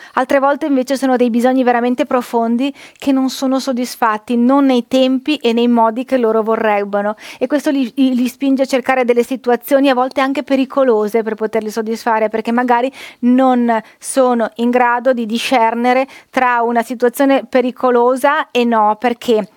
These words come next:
Perché in questo periodo vale l'im-, eh, prevale l'impulsività, l'iperrazionalità,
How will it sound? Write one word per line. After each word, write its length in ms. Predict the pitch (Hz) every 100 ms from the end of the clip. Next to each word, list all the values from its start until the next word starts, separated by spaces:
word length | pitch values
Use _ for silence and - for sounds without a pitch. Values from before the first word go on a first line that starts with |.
| _
Perché 200 | 254 262
in 60 |
questo 220 | 277 269
periodo 360 | 285 285 302 285
vale 200 | 262 262
l'im-, 180 | 262 254 247
eh, 160 | 254 240
prevale 340 | 254 247 262
l'impulsività, 920 | 254 262 247 247 - 226 240 - 233
l'iperrazionalità, 1200 | 233 269 277 269 247 240 262 240 233 240 247 233